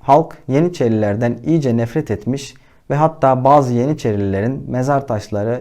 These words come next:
yerinden sökülerek tahrip edilmiştir. Yani eğer bu bir plansa amacına ulaşmıştı.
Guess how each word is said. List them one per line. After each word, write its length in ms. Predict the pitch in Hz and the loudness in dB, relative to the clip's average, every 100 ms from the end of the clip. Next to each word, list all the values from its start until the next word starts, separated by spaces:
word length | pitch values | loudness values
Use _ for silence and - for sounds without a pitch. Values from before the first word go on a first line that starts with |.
| 160 | -2
yerinden 400 | 120 117 127 127 | 0 0 0 -4
sökülerek 720 | 120 113 120 113 101 117 - _ - | -4 -6 -2 -2 -2 -6 -12 _ -8
tahrip 320 | 113 110 101 | -6 -4 -4
edilmiştir. 680 | 95 95 107 - - - _ _ _ _ _ _ - | -4 -8 -10 -16 -20 -20 _ _ _ _ _ _ 0
Yani 280 | 127 131 113 | 2 2 0
eğer 360 | 120 135 131 131 | 2 2 2 0
bu 120 | 123 | -2
bir 60 | |
plansa 680 | 110 113 127 139 - 123 135 - - _ - | -2 0 0 0 -4 -6 -6 -16 -20 _ -8
amacına 440 | 117 110 104 104 104 | -4 -2 -2 -4 -2
ulaşmıştı. 640 | 101 98 - 107 - | -4 -6 -12 -16 -16